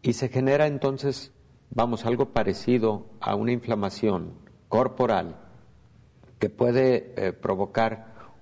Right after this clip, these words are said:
un poco de temperatura, eh, un poco de dolor muscular o articular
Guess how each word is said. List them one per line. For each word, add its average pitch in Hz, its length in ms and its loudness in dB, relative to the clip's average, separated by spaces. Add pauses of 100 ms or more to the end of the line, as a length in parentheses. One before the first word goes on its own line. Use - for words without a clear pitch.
un 131 120 -2
poco 117 280 0
de 104 80 4
temperatura, 90 840 0 (920)
eh, 90 440 2 (140)
un 104 120 -2
poco 98 220 -2
de 101 100 2
dolor 90 340 0
muscular 180 1000 -2
o 190 160 0
articular 98 1040 -2